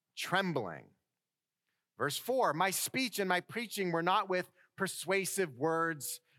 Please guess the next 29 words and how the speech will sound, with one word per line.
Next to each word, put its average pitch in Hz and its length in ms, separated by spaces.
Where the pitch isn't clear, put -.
of 131 180
wisdom." 131 640
So - 120
those 247 400
who 311 80
would 233 160
communicate 196 640
the 160 80
gospel 170 640
have 180 240
to - 180
ask 262 300
themselves, - 800
right? 185 180
As, 170 240
as, 160 220
um, 104 460
as 139 100
I'm 185 100
sure 233 200
Paul 196 420
was 147 380
tempted 135 640
to 180 100
do 185 220
it 175 100
some 170 200
other 143 220
way. 123 560